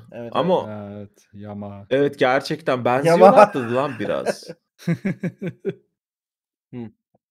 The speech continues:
Speaker 1: Peki arkadaşlar, bugün,
Speaker 2: Bilmiyorum,
Speaker 1: e,
Speaker 2: belki.
Speaker 1: bugün, e, birbirinden boktan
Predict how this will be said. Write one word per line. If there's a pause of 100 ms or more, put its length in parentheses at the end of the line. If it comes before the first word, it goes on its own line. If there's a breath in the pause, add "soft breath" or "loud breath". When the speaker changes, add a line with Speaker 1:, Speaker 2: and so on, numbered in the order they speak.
(460)
Speaker 1:
Peki
arkadaşlar,
bugün,
Speaker 2:
Bilmiyorum,
Speaker 1:
e,
Speaker 2:
belki. (920)
Speaker 1:
bugün,
e,
birbirinden
boktan